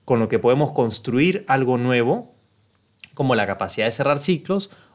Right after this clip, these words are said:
o nos puede jugar en contra si es que no lo tomamos en cuenta. Si tu patrón de comportamiento,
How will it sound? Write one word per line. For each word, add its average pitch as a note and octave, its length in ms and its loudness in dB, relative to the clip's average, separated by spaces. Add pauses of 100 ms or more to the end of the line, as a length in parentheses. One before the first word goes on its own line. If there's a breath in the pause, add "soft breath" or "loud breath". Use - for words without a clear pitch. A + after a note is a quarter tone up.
o G#3 260 0
nos D3 160 -2
puede D#3 220 4
jugar C#3+ 280 2
en C3+ 120 -4
contra C3+ 500 0
si - 240 -2
es C#3 160 0
que F#3+ 320 -6 (300 soft breath)
no B2+ 400 0
lo B2 160 0
tomamos A2+ 380 -2
en G#2 100 -8
cuenta. F2+ 460 -4 (440 loud breath)
Si - 160 -4
tu C#3+ 100 0
patrón D3+ 300 0
de F3+ 80 2
comportamiento, C3+ 1000 0